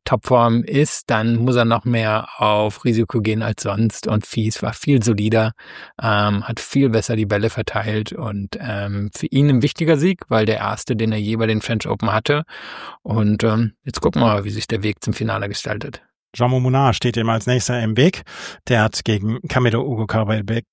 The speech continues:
Speaker 2: Carabelli mit sechs vier, sechs eins, sieben fünf gewonnen. Haben wir noch was? Dennis Shapovalov und Hugo Humbert sind eine Runde weiter, jeweils in drei Sätzen. Und Jacob Fernley, das haben wir gesagt, mit Stan Wawrinka, hat gegen Stan Wawrinka gewonnen.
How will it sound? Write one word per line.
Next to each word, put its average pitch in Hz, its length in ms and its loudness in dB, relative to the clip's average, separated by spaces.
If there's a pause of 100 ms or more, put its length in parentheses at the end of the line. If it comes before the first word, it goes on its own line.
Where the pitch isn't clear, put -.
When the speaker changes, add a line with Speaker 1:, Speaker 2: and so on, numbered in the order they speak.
(140)
Speaker 2:
Carabelli 113 500 2
mit 104 140 -2
sechs 110 220 -2
vier, 107 300 -2
sechs 117 280 0
eins, 107 380 -4
sieben 113 260 0
fünf - 460 -6
gewonnen. 101 460 -2
Haben - 160 2
wir 302 60 6
noch 214 100 6
was? - 360 0
Dennis 143 180 0
Shapovalov 139 560 2
und 123 200 -4 (380)
Hugo 127 160 2
Humbert 120 280 4
sind 135 100 0
eine 123 160 0
Runde 120 300 0
weiter, 120 260 2
jeweils 113 300 0
in 117 120 -4
drei 110 220 0
Sätzen. 117 380 0 (520)
Und 113 240 2
Jacob 113 220 4
Fernley, 110 460 2
das 113 200 -6
haben 110 100 2
wir 107 80 0
gesagt, 101 500 -4
mit - 480 -2
Stan 123 280 0
Wawrinka, 104 400 0
hat 104 140 -2
gegen 110 160 -2
Stan 104 200 -4
Wawrinka 92 340 -8
gewonnen. 98 380 -12